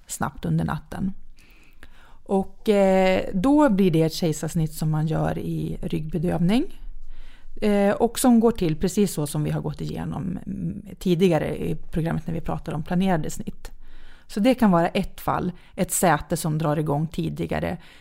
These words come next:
Likadant skulle det se ut om det var en, eh, mamma med ett barn som låg med huvudet först, som också hade ett planerat snitt. Om vi tror att det kan vänta till imorgon, då, ehm, får det göra det. Men om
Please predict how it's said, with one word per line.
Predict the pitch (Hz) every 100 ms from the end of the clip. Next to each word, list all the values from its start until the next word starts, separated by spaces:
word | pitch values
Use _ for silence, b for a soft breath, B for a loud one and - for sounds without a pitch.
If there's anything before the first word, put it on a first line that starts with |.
| b b -
Likadant | 214 220 262 196 175 165
skulle | - 160
det | 165
se | - 160
ut | 156 156
om | 160 170
det |
var | 156 156 156
en, | 165 160 160
eh, | 165 160 165
mamma | 165 160 160 160 - -
med | 175 170 170 -
ett | -
barn | 165 165 165
som | - 160
låg | 165 160
med | 160 165
huvudet | 196 220 -
först, | - 160 - - - b b b -
som | - 185
också | 160 -
hade | 170 151
ett | 151
planerat | - 156 139 - -
snitt. | - 180 - - b b b -
Om | 180
vi |
tror | 180 - 269 294
att |
det | 185
kan | 185 175
vänta | 175 175 233
till | 277 247
imorgon, | 202 214 226 262 294 -
då, | - 165 175 160 156 156 165 -
ehm, | 175 170 165 170 165 170 180
får | -
det | 170
göra | 165 165 240
det. | 240 269
Men | 254 214
om | 180 170 165